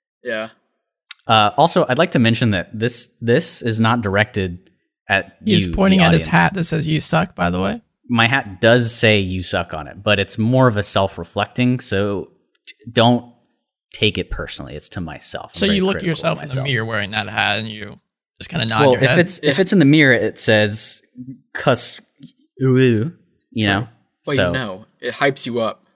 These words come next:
Speaker 2: it does hype me up. I'm like, "Nah, I don't
Speaker 1: Yeah.
Speaker 2: suck. No one sucks."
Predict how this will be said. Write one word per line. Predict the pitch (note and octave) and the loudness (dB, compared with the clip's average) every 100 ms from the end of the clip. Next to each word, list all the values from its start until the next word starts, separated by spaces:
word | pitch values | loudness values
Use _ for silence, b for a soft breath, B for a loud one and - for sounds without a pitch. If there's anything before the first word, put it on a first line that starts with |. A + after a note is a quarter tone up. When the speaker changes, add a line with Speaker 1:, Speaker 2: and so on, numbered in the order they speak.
| _ _ - | _ _ -8
Speaker 2:
it | A#2 | 0
does | A2 F#2+ | 0 0
hype | D#2 - | -6 -8
me | D2+ | -14
up. | - | -10
I'm | G#2+ | -8
like, | B2+ | -6
"Nah, | B2+ C#4 | -6 -6
I | - | -8
don't | E3+ | -8
Speaker 1:
Yeah. | - - | -10 -10
Speaker 2:
suck. | - - - E3+ - - _ _ _ _ _ _ _ _ - | -6 -6 -6 -8 -12 -20 _ _ _ _ _ _ _ _ -4
No | C3+ | 0
one | G3+ - | 0 -2
sucks." | - - - - - | -8 -10 -12 -14 -18